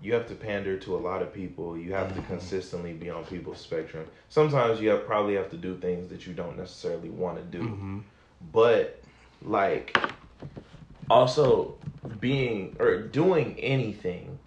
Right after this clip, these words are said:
Speaker 1: if you really love doing something, you're gonna try and get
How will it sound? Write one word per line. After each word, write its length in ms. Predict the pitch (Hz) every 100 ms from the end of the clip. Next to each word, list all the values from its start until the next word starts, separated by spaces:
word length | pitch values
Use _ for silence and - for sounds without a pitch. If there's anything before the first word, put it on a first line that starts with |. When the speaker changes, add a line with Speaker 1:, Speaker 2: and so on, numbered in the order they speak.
| - _ - -
Speaker 1:
if 140 | 117 117
you 120 | 156
really 400 | 135 117 131 117
love 360 | 104 113 117 90
doing 280 | 101 120 127
something, 520 | 143 147 151 160 165 - - -
you're 180 | 120 131
gonna 200 | 120 107
try 320 | 123 117 110
and 260 | 101 92 87
get 420 | 104 113 -